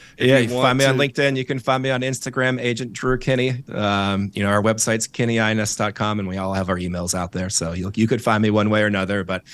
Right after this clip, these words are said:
Speaker 2: happy to answer questions, happy to show, you know, kinda how we do things. And, um, and, and the reason I'd love to do that is, frankly, that's, that's how I got, you know. <laughs>
Speaker 1: There you go.
Speaker 2: As much as I was a power user, you know, I had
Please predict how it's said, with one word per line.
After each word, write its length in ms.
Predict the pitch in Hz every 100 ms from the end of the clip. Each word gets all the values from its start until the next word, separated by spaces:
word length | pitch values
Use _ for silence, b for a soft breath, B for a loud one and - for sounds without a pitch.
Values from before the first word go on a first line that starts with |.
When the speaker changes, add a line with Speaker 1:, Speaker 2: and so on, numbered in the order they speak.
| B B
Speaker 2:
happy 220 | 131 131
to 60 | 135
answer 260 | 139 131 131
questions, 440 | 139 131 131 127
happy 240 | 127 -
to 100 | 120
show, 400 | 113 120 117 117
you 140 | 113 104
know, 100 | 107
kinda 220 | 110 107
how 140 | 104
we 100 | 110
do 140 | 110 110
things. 420 | 110 107 107 -
And, 240 | 92 92 85 B B B B
um, 480 | - 90 87 87 92
and, 180 | 104 104
and 140 | 110 113
the 40 |
reason 240 | 127 120
I'd 160 | 117 117
love 220 | 110 113
to 60 | 113
do 160 | 123
that 200 | 117 104
is, 120 | 101 -
frankly, 300 | 120 117 104
that's, 260 | 113 -
that's 200 | - 123
how 140 | 107 104
I 120 | 120
got, 220 | 95 85 _ _
you 100 | -
know. 180 | 90 95 -
<laughs> 220 | 165 -
Speaker 1:
There 280 | 147 - 135
you 80 |
go. 140 | 120 120
Speaker 2:
As 100 | -
much 160 | 165
as 80 | 127
I 100 | 143
was 120 | 139
a 60 | 139
power 300 | 117 135 139
user, 360 | 135 131 123 135
you 140 | 120
know, 120 | 113
I 100 | 117
had 280 | 117 120 117